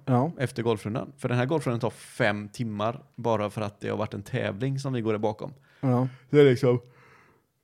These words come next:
Speaker 2: sju bollar och fyrbollar. Vi fattar inte hur det är till. Uh. Gud.
Speaker 1: Jo, sju bollar. Det antar att det är att man ska
Speaker 2: Nej,
Speaker 1: slå
Speaker 2: fyra.
Speaker 1: sju slag på hål då. Eller fyra slag
Speaker 2: Nej.
Speaker 1: på hål.
Speaker 2: Nej, fyrbollar betyder att det, det är fyra pers i, eh,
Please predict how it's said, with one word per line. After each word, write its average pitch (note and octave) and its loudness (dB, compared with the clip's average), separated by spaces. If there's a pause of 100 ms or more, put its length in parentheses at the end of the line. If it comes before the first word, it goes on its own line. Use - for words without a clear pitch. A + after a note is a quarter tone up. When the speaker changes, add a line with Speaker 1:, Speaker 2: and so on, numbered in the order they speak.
(280)
Speaker 2:
sju E3+ 10
bollar D3+ 10
och C#3 6
fyrbollar. C3+ 6
Vi D#3+ 2
fattar C#3 2
inte B2+ 0
hur B2 2
det B2 2
är A#2 0
till. C#3 4 (920)
Uh. E4+ 6 (400)
Gud. - -4 (640)
Speaker 1:
Jo, D#3+ 10
sju D#3+ 10
bollar. B2+ 8
Det C3+ 8
antar C3 6
att B2+ 4
det C3+ 6
är B2 6
att A#2 2
man A#2 2
ska C#3+ 0
Speaker 2:
Nej, C3 4
Speaker 1:
slå C3 6
Speaker 2:
fyra. C3+ 4
Speaker 1:
sju C3 6
slag A2 0
på G#2+ -4
hål B2 0
då. G2+ -6 (240)
Eller B2+ -4
fyra A2+ 2
slag A#2+ 0
Speaker 2:
Nej. A#2+ 2
Speaker 1:
på A2+ 2
hål. - -2 (320)
Speaker 2:
Nej, A#2 -6 (140)
fyrbollar A2+ 2
betyder A2 -2
att G#2 -2
det, G#2+ -4
det G#2 -6
är G#2+ -2
fyra G#2 -2
pers - -8
i, G#2 -6 (320)
eh, - -12